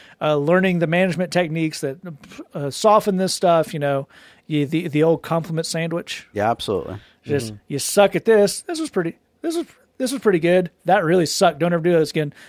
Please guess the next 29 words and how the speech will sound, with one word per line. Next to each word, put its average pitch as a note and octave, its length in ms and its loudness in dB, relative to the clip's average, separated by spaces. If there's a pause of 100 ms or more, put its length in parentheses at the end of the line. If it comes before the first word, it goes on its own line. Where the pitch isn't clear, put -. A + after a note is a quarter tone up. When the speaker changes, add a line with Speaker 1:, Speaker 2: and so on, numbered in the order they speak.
Speaker 1:
And G#3 120 -4
also, A#3+ 320 2
you A3 100 0
know, A3 80 0
nice A3+ 240 -4
haircut." G3+ 540 -2
So, E3+ 160 -2
Speaker 2:
Yeah. F#3 80 0
Speaker 1:
you F#3+ 60 -2
know, - 40 0
Speaker 3:
Right. - 240 -2
Speaker 1:
it's, G3+ 200 -12
it's G#3 200 -4
two-to-one. G#3 540 -2 (340)
It's - 80 -18
a G3+ 60 -2
nice A3 240 4
ratio. F3+ 360 4
There, A3 280 0
the, G#3 180 2
there's G3 180 4
a G3 60 2
lot G#3+ 160 6
of F#3+ 80 0
corporate G3+ 460 2
stuff E3 200 2
out D3 140 2
there D3 220 0
for C#3 280 -4